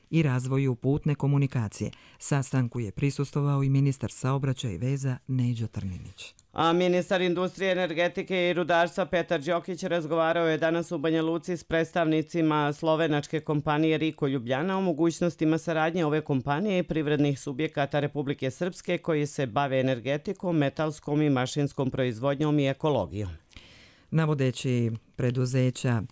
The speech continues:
Speaker 1: Mofas i eop iz istočnog Sarajeva i Novi Jelšingrad iz Banja Luke, Đokić je podsjetio da Srpska ima jedan broj preduzeća koji svojim kvalitetom rade i proizvodima mogu da budu partneri kompanije Riko,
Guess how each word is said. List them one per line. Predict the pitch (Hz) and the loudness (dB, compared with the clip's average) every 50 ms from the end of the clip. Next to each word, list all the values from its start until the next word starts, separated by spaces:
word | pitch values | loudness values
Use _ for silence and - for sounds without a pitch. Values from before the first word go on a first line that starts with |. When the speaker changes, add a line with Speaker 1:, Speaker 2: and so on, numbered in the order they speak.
| - - - - - _ | -12 -20 -20 -20 -10 _
Speaker 1:
Mofas | - 139 139 139 135 131 - - 165 156 - - - - - - | 0 2 4 4 4 4 2 0 -2 -2 -2 -4 -6 -6 -8 -6
i | - 139 135 127 127 143 - - | -2 0 0 0 0 -2 -2 -2
eop | - 143 143 139 135 120 - - | 0 0 2 2 0 -2 -4 -4
iz | 131 127 127 117 123 | -2 0 0 0 0
istočnog | 127 120 - - 131 - - 117 104 101 - | -2 -2 -2 -4 -4 -2 -2 -2 -2 -2 -4
Sarajeva | - - 131 127 135 143 143 139 135 127 127 120 120 113 - - | -4 -2 0 0 0 0 2 0 0 2 0 0 -2 -2 -4 -2
i | - 156 147 | 0 2 2
Novi | 139 135 131 135 147 143 135 | 4 4 2 2 2 0 2
Jelšingrad | 135 127 123 117 - - 139 135 123 117 110 104 107 | 2 0 0 0 -2 0 0 0 0 0 -2 -2 -2
iz | 113 113 117 120 | -2 -2 -2 0
Banja | 117 123 120 120 117 | 0 2 2 2 4
Luke, | 120 135 143 - - 135 | 4 2 2 2 0 0
Đokić | 131 143 131 127 - 127 - - | 0 0 0 0 0 -2 -2 -2
je | 107 | -4
podsjetio | - - 127 143 - 170 156 - 160 156 135 117 - - - _ _ _ - | -2 0 0 0 0 -2 -2 2 2 2 2 0 -4 -10 -20 _ _ _ -4
da | - 139 131 | 0 0 0
Srpska | - - 156 170 - - 151 | 2 0 -2 -2 -2 -2 0
ima | 147 143 143 143 | 2 2 4 2
jedan | 139 139 143 139 139 131 123 120 | 2 2 2 2 2 2 2 2
broj | 120 123 127 127 | 2 2 2 0
preduzeća | 120 - 123 123 127 123 123 135 127 127 - - 139 | 0 0 -2 0 0 0 2 2 2 2 0 -2 -4
koji | 127 - 127 120 120 | -2 0 0 0 0
svojim | 110 - - 131 131 135 131 | 0 -2 0 0 2 2 0
kvalitetom | 131 - 127 123 123 120 - 135 131 131 - 131 123 123 | 0 0 0 0 0 0 0 0 0 0 2 2 2 2
rade | 123 131 135 139 135 135 139 131 - | 2 2 2 0 0 0 0 -2 0
i | - 139 147 | -2 -2 -2
proizvodima | - - 131 139 139 139 131 139 139 135 147 143 135 | -2 0 0 0 0 0 0 0 0 2 2 2 4
mogu | 127 127 123 123 127 135 | 4 4 2 2 2 2
da | 131 131 123 | 0 0 0
budu | 123 131 135 131 127 | 0 0 0 0 0
partneri | 120 - 113 104 - - 131 135 139 139 | 0 -2 -2 -2 0 0 0 2 0 0
kompanije | - - 123 113 - 123 123 127 131 117 107 | -2 0 -2 0 0 0 2 2 2 2 2
Riko, | 127 151 156 - 147 135 | 2 0 0 -2 -2 -4